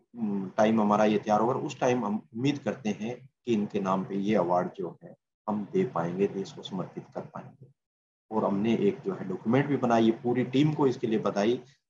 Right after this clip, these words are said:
जो holistic वैल्यू बेस्ड education के ऊपर जो पूरा एक document बना दिया है, किस तरह से हमारी इस value based education को हम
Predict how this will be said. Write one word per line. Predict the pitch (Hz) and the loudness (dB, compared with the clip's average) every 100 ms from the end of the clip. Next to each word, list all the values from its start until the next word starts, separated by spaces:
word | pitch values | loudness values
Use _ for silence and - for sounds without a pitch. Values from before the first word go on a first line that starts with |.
| - | -8
जो | 110 - | -8 -8
holistic | 107 110 117 - 113 | -6 -4 -4 -6 -8
वैल्यू | 101 107 131 | -4 -2 -2
बेस्ड | 127 117 - | 0 -2 -2
education | 101 104 110 - 110 | -6 -2 -4 -4 -8
के | - 110 - | -4 -4 -4
ऊपर | 107 110 | -8 -6
जो | 104 101 | -6 -8
पूरा | - 156 180 180 - | -6 0 2 2 0
एक | 123 - 98 | -4 -4 -6
document | - 135 160 113 | -4 -2 -2 0
बना | 107 101 | 0 0
दिया | - 104 92 | -2 -4 -4
है, | - - _ _ _ _ | -6 -20 _ _ _ _
किस | 208 - | -2 0
तरह | 185 156 | 2 2
से | 175 | 2
हमारी | 143 110 101 123 - 127 | -2 0 0 0 -2 -6
इस | 123 - - | -12 -12 -8
value | 107 120 | -4 0
based | 117 110 | 0 2
education | 101 101 113 107 110 | -2 0 -2 -2 -6
को | - 113 | -4 -2
हम | 113 | 0